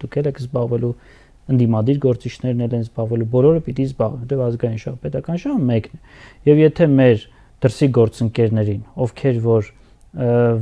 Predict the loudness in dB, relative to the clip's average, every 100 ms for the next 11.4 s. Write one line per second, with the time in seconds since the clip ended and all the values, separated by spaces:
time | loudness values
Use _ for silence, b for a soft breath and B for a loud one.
0 | 6 6 6 -2 0 2 4 2 2 0
1 | 0 0 -8 -2 -2 -2 -4 -4 -6 -4
2 | 0 0 0 -2 2 2 4 2 -2 -6
3 | -6 -4 -2 -2 -4 -6 -6 -6 -10 b
4 | b b -4 2 4 4 4 2 2 0
5 | -2 -6 _ _ _ -2 -2 -2 -6 -2
6 | -2 0 -2 -4 -6 -8 -6 -8 -8 -6
7 | -4 -2 -2 -2 -2 -2 -4 -4 -2 -4
8 | -4 -2 0 0 0 0 0 0 -2 -4
9 | -6 -2 0 0 0 -4 -4 -2 -2 -2
10 | -8 b b b b b b 4 4 4
11 | 2 2 -2